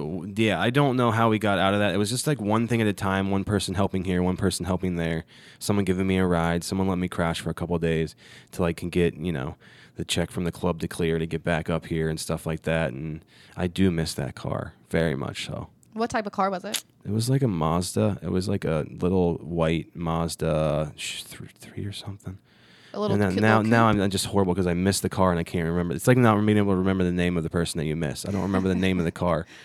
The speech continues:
Speaker 2: <laughs>
Speaker 1: but it was, it was so fun to drive, and I just had it, got to a bad spot, and then all the money from that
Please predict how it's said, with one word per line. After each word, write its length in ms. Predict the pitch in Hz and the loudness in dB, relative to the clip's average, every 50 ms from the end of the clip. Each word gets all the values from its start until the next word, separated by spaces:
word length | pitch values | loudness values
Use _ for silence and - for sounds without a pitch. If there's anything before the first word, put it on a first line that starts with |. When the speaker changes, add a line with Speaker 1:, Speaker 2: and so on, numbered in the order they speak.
| - - | -20 -20
Speaker 2:
<laughs> 260 | - - - - _ | -20 -20 -20 -4 _
Speaker 1:
but 140 | - 101 104 | 4 6 6
it 80 | 107 | 6
was, 260 | 107 110 104 98 - | 6 6 4 2 2
it 60 | 107 110 | 0 2
was 200 | 110 104 95 - | 2 2 0 0
so 380 | - 92 - - - 113 120 | -4 -4 -2 2 4 4 4
fun 240 | 117 - 117 113 107 | 4 4 2 4 4
to 80 | 98 92 | 2 0
drive, 580 | 87 92 92 82 80 73 78 82 78 - - - | 0 0 2 2 2 0 0 -2 -4 -8 -12 -10
and 140 | - 80 82 | -8 -4 -2
I 80 | 82 85 | 0 0
just 140 | 92 92 - | 0 0 0
had 120 | 101 90 | -2 -2
it, 200 | 85 78 82 85 | -2 -2 -4 -6
got 200 | 90 92 90 85 78 | -4 -2 -2 -2 -2
to 120 | - 90 | -2 -4
a 60 | 85 | -2
bad 260 | 82 80 87 85 82 - | -2 -2 -2 -2 -2 -4
spot, 420 | - - - 98 95 90 80 64 | -4 0 2 2 4 2 2 -2
and 100 | 73 90 | -4 -4
then 100 | 95 87 | -4 -2
all 140 | 67 92 95 92 | 0 0 0 0
the 60 | 90 | 0
money 200 | 90 90 85 85 | 0 -2 -2 -2
from 160 | 82 90 90 | -4 -6 -6
that 160 | 87 80 80 | -6 -6 -8